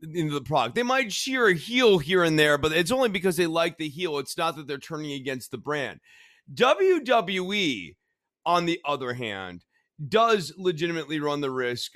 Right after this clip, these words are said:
of being out of touch with some, I mean, I've been watching these angles over the last year, and I've been really wondering, are they just leaving me unbelievably cold, or is this coldness that I feel going to be mirrored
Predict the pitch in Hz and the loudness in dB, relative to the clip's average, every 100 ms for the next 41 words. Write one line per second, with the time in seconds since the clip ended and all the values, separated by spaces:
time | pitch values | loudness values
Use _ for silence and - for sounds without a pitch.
0 | 131 131 127 113 131 160 156 147 139 135 | -2 0 0 -4 -8 -2 0 0 0 0
1 | 139 135 - 151 127 123 131 135 196 165 | -2 -4 -6 -2 -2 -4 -10 -6 -4 -4
2 | 180 170 147 135 160 _ _ _ _ _ | -2 -2 -4 _ -20 _ _ _ _ _
3 | 196 254 226 202 196 202 196 175 175 147 | 4 4 4 4 6 4 2 -4 -4 0
4 | 160 156 143 139 143 135 131 139 135 131 | 0 0 -2 -2 -2 -2 0 2 2 0
5 | 139 131 123 123 123 139 139 202 269 262 | -2 -2 0 0 0 -2 -4 -4 0 4
6 | 208 180 180 170 156 147 135 120 - _ | 4 4 2 2 0 0 0 -4 -8 _
7 | _ _ - 185 208 214 160 240 240 180 | _ _ 2 4 6 4 4 0 -2 -4
8 | 202 175 185 165 160 180 185 175 143 143 | -4 -2 -2 -2 -2 0 0 0 -2 -2
9 | 135 135 123 117 131 113 - 127 117 110 | -4 -4 -4 -6 -6 -8 -8 -4 -2 -4
10 | 104 _ _ _ - 220 208 190 175 160 | -8 _ _ _ 0 4 6 8 8 6
11 | 147 - _ _ - 202 190 147 214 214 | 2 -20 _ _ 2 4 4 0 -2 -2
12 | - - - 202 208 220 170 175 190 190 | -4 -8 -8 0 2 2 0 -4 -4 -4
13 | 180 170 165 165 - 180 185 170 143 175 | -6 -2 -2 -4 -8 -4 -2 -2 -4 -2
14 | 180 160 143 160 143 147 156 151 143 131 | -2 -4 -8 -6 -4 -4 -2 -2 -2 -2